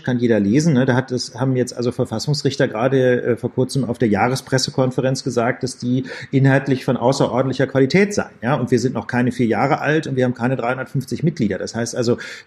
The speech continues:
äh, bei aller Bescheidenheit, aber die juristische Arbeit, die wir da machen, die halten die Verfassungsrichter, wenn, wenn sie gefragt werden, offensichtlich für sehr, sehr gut. Und, ähm, dann denke ich, ist über das Kriterium dreihundertfünfzig und vier Jahre ist im Grunde damit alles gesagt.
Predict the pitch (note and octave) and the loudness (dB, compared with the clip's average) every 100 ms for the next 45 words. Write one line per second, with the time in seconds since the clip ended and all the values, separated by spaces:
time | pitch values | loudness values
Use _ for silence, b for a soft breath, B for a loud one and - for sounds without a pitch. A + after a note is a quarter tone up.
0 | - C3 A2+ - G2 B2+ - C#3+ E3+ C3+ | -2 -2 -2 -4 -2 0 0 2 2 2
1 | A2 A2+ A2+ A#2 C3 C3 C3+ G2+ A#2 D#3 | 2 0 2 2 2 0 0 -2 2 2
2 | D#3 D3+ B2 B2 A#2 A2 A2+ F3 D#3+ D3+ | 2 0 0 2 2 2 0 0 0 0
3 | A#2+ A2+ B2 A#2 - A2 G#2+ D3+ - C#3+ | 0 0 0 -4 -6 -6 -4 -4 -2 -2
4 | - D3 D3 C#3+ C3+ C3 A2 B2 A#2+ A2+ | 2 4 4 4 2 0 0 0 0 -6
5 | - F#2+ C3 - B2 C#3 C3 A2+ D3 B2+ | -10 -8 -6 -2 -2 -2 -4 -4 -4 -4
6 | - C3 C#3+ C3 A#2+ B2 A#2 A2 G2+ A2 | -6 -6 0 0 2 2 4 4 2 0
7 | D3 - B B D3+ C3+ B2+ B2 - C3+ | -2 -2 B B -4 0 2 0 -4 2
8 | B2 A#2+ A#2+ A2 A2+ G#2+ G2+ A#2+ A#2 B2+ | 4 4 2 2 0 0 -4 0 0 0
9 | C3 B2+ C#3 B2 A#2+ - - - - B2+ | -4 -6 -4 -4 -4 -8 -12 -12 -4 -2
10 | B2+ B2+ C3+ B2 A2+ G2+ B2 B2 - C3+ | 4 4 6 4 2 0 2 2 0 -2
11 | C3+ - C3 B2 - A#2 G#2 G3+ C#3+ C3 | -2 -4 -2 -2 2 2 2 0 2 2
12 | A2 B2+ A#2+ B2+ A#2 A#2+ A#2 A2+ B2 C3+ | 2 -2 -2 0 0 0 -2 -4 -4 0
13 | C#3+ - | 0 0